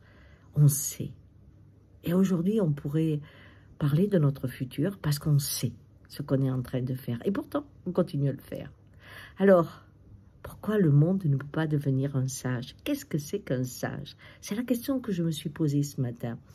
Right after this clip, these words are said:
Et en pensant à un sage, je disais tout simplement que c'est un regard qui fait que, malgré la connaissance, malgré ce savoir, il va bien au-delà du temps.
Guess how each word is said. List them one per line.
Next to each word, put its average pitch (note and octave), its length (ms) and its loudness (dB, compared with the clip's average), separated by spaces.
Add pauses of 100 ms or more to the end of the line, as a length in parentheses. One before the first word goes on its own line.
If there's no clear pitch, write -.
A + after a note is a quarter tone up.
(720)
Et F#3 220 8 (840)
en F3+ 100 4
pensant G#3 420 2
à F#3+ 40 6
un F3 100 4
sage, A3+ 360 -4
je E3+ 40 -14
disais D#3+ 280 -2
tout - 140 -10
simplement F3 600 0
que D#3+ 280 -2 (1400)
c'est - 300 2
un F#3+ 80 4
regard F3+ 500 0
qui - 140 -8
fait F3+ 300 -6
que, E3 340 -4 (460)
malgré F3+ 580 0 (200)
la D3 80 0
connaissance, C#3+ 760 -2 (320)
malgré F#3 440 2
ce A#3 180 -6
savoir, B2 600 -4 (720)
il D#3 120 0
va F3 160 4
bien F#3+ 300 4
au-delà C#3+ 400 6
du B2+ 180 -6
temps. G#2+ 280 -6